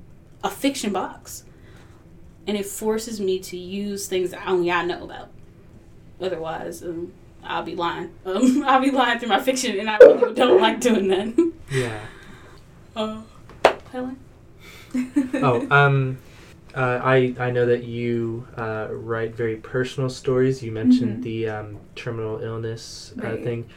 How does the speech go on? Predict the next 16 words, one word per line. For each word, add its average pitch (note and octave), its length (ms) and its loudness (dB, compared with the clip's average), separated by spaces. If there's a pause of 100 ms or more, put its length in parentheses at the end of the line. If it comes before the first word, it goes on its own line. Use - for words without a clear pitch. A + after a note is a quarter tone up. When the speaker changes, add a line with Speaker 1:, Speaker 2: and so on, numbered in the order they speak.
(120)
Speaker 2:
How D3+ 160 0
do F#3 80 2
you F3+ 320 -2
feel B2 400 -2
that G#2+ 240 -6 (960)
that A#2 220 -4
perspective A2 640 -6
and A2 180 -8
those A2 420 -2
unique A#2 460 -6
factors A2 520 -8
play A#2 340 -4
into A2+ 240 -8
your A2 260 -4
romantic G#2 460 -10
writing? G#2 400 -14